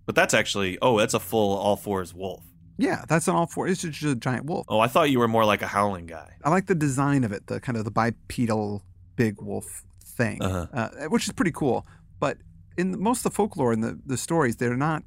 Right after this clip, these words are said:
Speaker 2: bipedal. You know, they're just,
Speaker 1: Right.
Speaker 2: they turn into big, big scary wolves.
Speaker 1: Yeah.
Speaker 2: And there's something more, I don't know, creepy about that. I feel like maybe the bipedal werewolf is almost like a superhero.
Speaker 1: Yeah, you're right.
Speaker 2: Like, i-, i-, it's just too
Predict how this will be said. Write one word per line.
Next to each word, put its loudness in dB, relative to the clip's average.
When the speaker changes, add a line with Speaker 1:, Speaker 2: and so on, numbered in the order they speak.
Speaker 2:
bipedal. -2
You 2
know, 0
they're 0
just, 0
Speaker 1:
Right. 0
Speaker 2:
they 2
turn 2
into 0
big, -2
big -4
scary -6
wolves. -6
Speaker 1:
Yeah. -4
Speaker 2:
And -2
there's -4
something -4
more, 0
I -8
don't -2
know, -2
creepy -2
about -12
that. -14
I -4
feel 0
like 2
maybe 0
the 0
bipedal 2
werewolf 2
is -2
almost 0
like 0
a -2
superhero. -2
Speaker 1:
Yeah, 6
you're 2
right. -2
Speaker 2:
Like, 0
i-, -4
i-, -2
it's -4
just -4
too 0